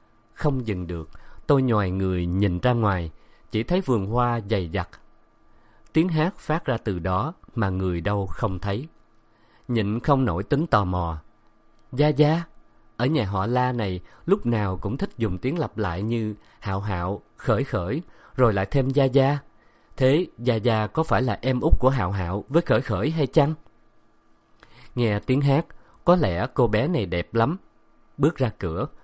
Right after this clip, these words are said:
tôi biết rằng ít bước ra khỏi nhà chừng nào, tốt chừng nấy. Chỉ mới một buổi sáng đầu tiên mà tôi đã bị rắc rối như vậy. Nhưng rồi cũng không thoát khỏi sự quyến rũ của tiếng hát. Tôi phải tìm cho ra người ca bài hát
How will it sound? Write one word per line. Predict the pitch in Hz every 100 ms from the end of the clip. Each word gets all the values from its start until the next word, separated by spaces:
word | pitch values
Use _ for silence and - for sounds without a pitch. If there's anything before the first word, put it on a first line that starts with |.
| - -
tôi | 117
biết | 120 -
rằng | 113 98 87 - -
ít | 131
bước | 143 170
ra | -
khỏi | 120 - 90
nhà | 127 98 90
chừng | - 92
nào, | 95 92 87 76 - _
tốt | 123 135
chừng | - 92
nấy. | 87 98 156 - - - -
Chỉ | - 117
mới | 160 185
một | 165 95
buổi | 98 98
sáng | 131 143
đầu | 151 92
tiên | - 113 104 98 -
mà | 98
tôi | - 107
đã | 98
bị | 104 85
rắc | 101 147
rối | 123 120
như | 156 120
vậy. | 90 78 - - - - - -
Nhưng | 135 123
rồi | 107 95 82 82 - _
cũng | - 82 95
không | - 127 98
thoát | 127 143
khỏi | - 82
sự | 101 90
quyến | 80 117 151
rũ | 92 87
của | 104
tiếng | 104 123
hát. | 135 127 151 - - -
Tôi | - 107
phải | 98 104 -
tìm | 110 87
cho | 80 101
ra | 98 95 87 -
người | 110 101 85
ca | - 104
bài | 87 85
hát | 71 107